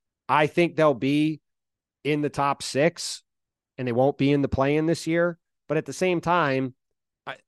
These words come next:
they are not a team that I look at right now and see them as a serious threat to beat the Celtics or beat the Bucks or maybe even be able to beat teams like the Knicks or Cavs in a playoff series, because I think ultimately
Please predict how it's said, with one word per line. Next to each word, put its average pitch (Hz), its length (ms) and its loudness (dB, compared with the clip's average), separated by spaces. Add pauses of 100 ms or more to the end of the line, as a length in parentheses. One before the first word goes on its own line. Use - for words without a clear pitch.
they 175 300 2
are 170 100 4
not 185 280 2
a 156 40 2
team 135 320 -2
that 123 120 0
I 123 60 2
look 120 220 0
at 113 200 -2
right 110 220 -6
now 104 460 -6 (100)
and 120 140 -4
see 131 200 0
them 117 160 0
as 113 120 0
a 104 60 -6
serious 113 460 -2
threat 101 380 -4 (520)
to 123 160 0
beat 120 240 -2 (120)
the 110 80 -6
Celtics 104 680 -4
or 113 140 4
beat 110 260 -2
the 92 80 -4
Bucks - 540 -4 (380)
or 156 80 4
maybe 196 300 6
even 208 160 4
be 196 140 8
able 196 160 6
to 185 60 4
beat 180 400 2 (440)
teams 175 320 2
like 170 260 4 (160)
the 175 80 2
Knicks 180 280 0
or 175 60 0
Cavs 170 560 2 (260)
in 143 140 0
a 117 40 -2
playoff 117 360 0
series, 90 500 -10 (140)
because 143 460 4
I 123 180 0
think 160 300 2
ultimately 123 720 0